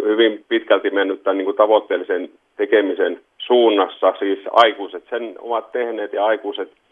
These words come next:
suunnittelee asioita niin, että, että mikä on tulevaisuudessa hyvä ja, ja mitkä on tulevaisuuden tavoitteet. Ja varsinkin nuoret elää hyvin pitkälti niin kuin tässä ja nyt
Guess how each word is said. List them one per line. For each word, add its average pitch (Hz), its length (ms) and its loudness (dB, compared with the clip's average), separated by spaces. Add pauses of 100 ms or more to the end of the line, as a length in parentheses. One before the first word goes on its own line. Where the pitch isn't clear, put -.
(280)
suunnittelee 104 640 4
asioita 98 580 2 (120)
niin, 98 260 0
että, 90 360 -2 (260)
että - 140 -14 (140)
mikä 104 220 2
on 98 100 0
tulevaisuudessa 90 920 0
hyvä 90 340 0
ja, 82 280 -4 (100)
ja 90 200 -8 (220)
mitkä 90 300 -6
on 87 140 -2
tulevaisuuden 87 760 2
tavoitteet. 87 560 0
Ja 85 120 -2 (520)
varsinkin 101 420 4
nuoret 131 460 6
elää 107 260 4
hyvin 107 260 -2
pitkälti 101 360 -4
niin 95 100 -6
kuin 95 120 -6
tässä 104 320 0
ja 95 140 2
nyt 101 220 -2